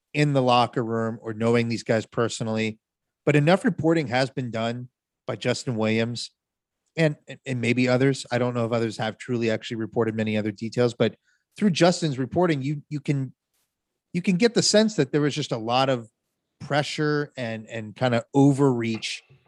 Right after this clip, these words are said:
from the coaching staff or the previous coaching staff to where Wes Miller's coming in and having to tell these guys and build them up to say, "I don't want you breaking down over a mistake. I don't want you beating yourself up over this mistake. Yes, I want mistakes cleaned up.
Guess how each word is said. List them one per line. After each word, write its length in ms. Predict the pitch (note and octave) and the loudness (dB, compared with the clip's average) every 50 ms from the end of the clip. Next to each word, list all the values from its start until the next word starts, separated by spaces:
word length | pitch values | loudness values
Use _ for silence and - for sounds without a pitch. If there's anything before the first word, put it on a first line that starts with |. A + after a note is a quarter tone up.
| _ _ _ _ _ | _ _ _ _ _
from 380 | - - - C#3+ C3+ C#3+ C#3+ | -20 -4 0 2 2 2 2
the 80 | C3 B2 | 0 0
coaching 420 | - - D3 E3+ E3+ - C3+ B2 | 2 4 6 6 6 4 0 -4
staff 460 | G#2+ - - A#2+ A2 G#2+ A2 A2 - | -4 -4 -2 0 2 2 2 0 -2
or 60 | B2 A2 | -6 -8
the 60 | G#2+ | -8
previous 420 | - - D3 E3 D#3 C3+ A2+ - | -6 -4 -2 0 2 0 0 0
coaching 320 | - - A2 G2+ - A#2 G#2+ | -2 -2 -2 -2 -4 -10 -12
staff 360 | - - A#2+ A2 A2+ A2+ - - | -4 0 0 2 2 0 -2 -2
to 80 | C#3 | -2
where 400 | B2+ B2 B2 B2 B2 B2+ A#2+ - _ _ _ _ _ _ _ - | 2 4 4 6 6 4 4 0 _ _ _ _ _ _ _ -8
Wes 340 | A2+ A2+ C#3 D#3 D#3+ - - | 0 2 4 4 4 0 -2
Miller's 320 | C#3+ D3+ F3+ F#3+ D#3+ - | -2 0 2 0 0 -2
coming 320 | - - C3+ B2+ B2+ B2 B2 | -2 -6 -6 -6 -6 -6 -6
in 120 | B2+ C3 | -4 -4
and 140 | C3 A#2+ A#2 | -6 -6 -4
having 240 | C3 C3+ B2+ C3 B2 | -4 -4 -4 -6 -8
to 60 | A#2+ | -8
tell 200 | A2+ - D3 E3+ | -4 -2 -2 -2
these 160 | F3 C#3+ A2+ | -2 -4 -4
guys 300 | - - A#2 A#2 B2 A#2 | -4 -2 -2 0 -2 -2
and 160 | A#2+ A2 G2+ | -4 -8 -4
build 180 | - C3 C#3+ C#3 | -2 -2 -2 -2
them 160 | B2+ A#2 A2+ | -4 -4 -2
up 240 | B2+ E3 F#3 - _ | -2 -2 -2 -4 _
to 60 | - - | -12 -10
say, 440 | - - B2+ A#2 A#2 A#2 A#2 A2+ - _ _ _ _ _ _ _ _ - | -6 -2 -2 0 0 -2 -2 -6 -10 _ _ _ _ _ _ _ _ -6
"I 160 | C3+ D3+ F3 | -4 -2 0
don't 200 | F3+ F#3 F#3 C#3 | 0 0 -2 -2
want 300 | C#3+ D#3 E3+ F3+ - - | -2 -2 -2 -2 -4 -6
you 340 | C#3 A#2+ A#2 A2+ G#2 G2+ - _ _ A2 G#2+ | -8 -6 -4 -4 -6 -8 -10 _ _ -14 _
breaking 420 | A#2 A#2 B2 B2 - C3 B2 G#2 | -4 -4 -4 -4 -4 -6 -6 -2
down 280 | G2 A#2 A#2+ B2 A#2+ A2+ | 0 0 2 2 2 0
over 240 | A2 G2 G#2 G#2 | -2 -2 -4 -6
a 40 | G2+ | -8
mistake. 580 | F#2+ F#2+ F#2 - - - C#3+ B2+ - - - - _ _ _ _ _ _ _ _ - | -8 -8 -10 -4 -2 -2 -2 -2 -4 -8 -18 -20 _ _ _ _ _ _ _ _ -2
I 140 | C#3+ D3 | 0 4
don't 180 | E3 F3 E3 D3+ | 4 4 6 6
want 200 | D#3+ F3 F3+ - | 4 4 2 0
you 100 | C#3+ B2+ | -2 -4
beating 460 | A2 G#2+ - A#2 A#2 C3+ D3 D3 C3 | -4 -4 -6 -4 -2 0 0 0 0
yourself 400 | B2+ B2+ A#2 - - B2+ A#2+ - | 0 -2 -2 0 0 0 2 2
up 160 | D3 D#3+ D#3 | 0 0 2
over 160 | C3+ A#2 G#2+ A2 | 0 -2 -2 -4
this 240 | F#2+ E2 - - | -8 -12 -12 -10
mistake. 380 | G#2+ F#2 - - D#3+ E3 C#3 G#2+ | -10 -10 -2 0 2 2 2 0
Yes, 360 | G#2+ A2 C3 D#3+ F3+ D#3+ - - | 0 2 4 4 4 4 2 0
I 60 | D3+ | 2
want 220 | C#3+ C#3+ D3+ C3+ B2+ | 2 2 2 0 -2
mistakes 380 | A#2 - - D3+ C3 - - | -6 -2 0 0 0 -2 -6
cleaned 320 | - - C3 A#2+ G#2+ G#2 C3 | -8 -6 -4 -4 0 2 2
up. 260 | F3 F#3+ E3 - | 2 2 0 -4